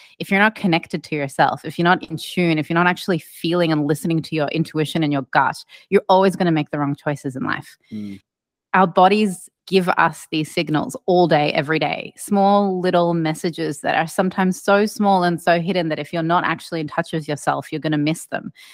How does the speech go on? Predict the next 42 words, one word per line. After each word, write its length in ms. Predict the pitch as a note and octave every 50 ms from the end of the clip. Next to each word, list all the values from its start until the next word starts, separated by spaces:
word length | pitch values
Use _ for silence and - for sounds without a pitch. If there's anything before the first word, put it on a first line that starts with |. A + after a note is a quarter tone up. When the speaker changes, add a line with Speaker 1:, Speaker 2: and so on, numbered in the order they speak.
| - _ _ -
Speaker 1:
So 220 | - G#3 F#3+ F#3
when 180 | F3 F#3 F#3+ F#3+
you 140 | G3 G3 F#3
do 260 | F3+ G3+ G#3+ A#3 A#3+
have 240 | G#3+ - F#3 E3+ -
to 80 | - F3
make 200 | D#3 D3 - -
a 20 |
decision, 600 | - D#3 D3 - - F#3 F3+ D#3+ C3+ A#2+ B2 C#3+
whether 280 | D3 D3+ C#3 D3 D3 D3
it's, 280 | C#3 - - - - _ _ _ _ _ _ _ _ _ _ _ _ _ -
"Should 160 | - - G3+
I 100 | F3+ E3
answer 360 | D#3 - C#3+ D3 E3 - - D3+
the 80 | D#3
phone? 400 | - - D#3+ D#3 D#3 D#3 D#3 D#3
Should 200 | D3+ - - D#3+ D#3
I 320 | D3+ D3+ D3 D3+ D3+ D3 - - - _
turn 280 | - - - G3 F3 E3+
right 240 | E3 E3 D#3+ E3 E3
or 80 | E3
left? 360 | D#3 D#3+ D#3 D#3+ F3 - - -
Should 140 | - F3+
I 60 | D#3+ D#3
walk 260 | D#3 E3 D#3 - -
down 220 | F3 D#3 D3+ D#3+
this 140 | E3 F3+ -
street? 420 | - - - F3+ E3+ E3 E3 -
Should 180 | - - - E3+
I 160 | D#3 D3+ D#3
sign 320 | D#3 - - G3+ F3 E3+ F3
this 160 | F3+ F#3+ -
contract? 680 | - - F#3 F3 F3+ D#3+ F#3+ E3 F#3 G3 - - -
Should 200 | - - - E3+
I, 180 | E3 D#3+ G3+ -
<laughs> 400 | G#3+ G#3+ - - - - - -
you 80 | G#3+ G3+
know, 160 | F3+ E3 E3+
do 200 | E3 F#3+ F#3 F3
this, 200 | F#3+ F#3+ F3+ -
do 120 | - F3
that?" 240 | E3 F3+ F#3 F3